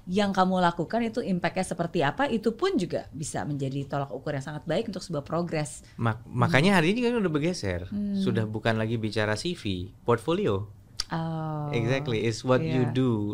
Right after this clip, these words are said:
Speaker 2: not what you sit on gitu. What,
Speaker 1: Iya.
Speaker 2: what occupy, udah. Jadi karya
Speaker 1: Hmm.
Speaker 2: gitu. Jadi bisa aja jabatannya
Speaker 1: Hmm.
Speaker 2: sama selama sepuluh tahun, tapi karyanya udah luar biasa gitu. Karena kita
Speaker 1: Oke.
Speaker 2: nggak ngomong job title lagi.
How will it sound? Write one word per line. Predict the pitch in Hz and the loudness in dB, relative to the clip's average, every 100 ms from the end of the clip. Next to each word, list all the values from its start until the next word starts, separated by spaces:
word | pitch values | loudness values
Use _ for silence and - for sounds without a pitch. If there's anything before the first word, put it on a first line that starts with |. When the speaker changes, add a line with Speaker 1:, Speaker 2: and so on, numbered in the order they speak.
| - | -2
Speaker 2:
not | 117 117 - - | -2 -2 -6 -10
what | 117 117 113 - | -2 0 0 -4
you | 110 113 110 | -8 -4 -4
sit | - 120 - - - | -2 -2 -4 -14 -4
on | 107 95 92 95 | -2 -2 -4 -8
gitu. | 95 - 90 82 | -8 -8 -8 -2
What, | 107 | 0
Speaker 1:
Iya. | 170 101 110 | 0 -2 -2
Speaker 2:
what | 107 - | -2 -4
occupy, | - - 107 - - 101 | -8 -6 -8 -10 -12 -8
udah. | 107 104 101 | -4 -4 -2
Jadi | 104 135 165 - - - - | -2 -2 -4 -12 -20 -20 -6
karya | - 143 143 90 - - - - | 2 4 4 2 -2 -16 -18 -6
Speaker 1:
Hmm. | 208 196 185 165 156 | -2 0 0 -2 -4
Speaker 2:
gitu. | 92 - 85 | -6 -6 -4
Jadi | 107 151 | 0 0
bisa | 185 170 | 0 0
aja | 131 175 | 0 2
jabatannya | 120 107 107 107 117 | 4 4 2 2 2
Speaker 1:
Hmm. | 98 | 2
Speaker 2:
sama | 104 120 127 | 2 2 0
selama | - 113 110 110 | -2 -4 -4 -2
sepuluh | 113 - 110 | -4 -4 -4
tahun, | 101 101 131 151 | -2 0 -2 -2
tapi | 117 151 - | -6 -6 -4
karyanya | 120 107 107 104 117 156 - - | 0 0 0 -2 -4 -6 -8 -8
udah | 101 | -4
luar | 98 101 95 | -2 -2 -4
biasa | 107 143 - 117 104 | -6 -8 -8 -10 -10
gitu. | 98 107 - | -12 -12 -10
Karena | 107 135 | -4 -2
kita | 135 143 | 0 0
Speaker 1:
Oke. | 117 | 0
Speaker 2:
nggak | |
ngomong | 107 107 107 101 | -2 -4 -4 -2
job | 104 - | -4 -2
title | 98 98 98 | -4 -4 -4
lagi. | 110 120 95 | -4 -6 -8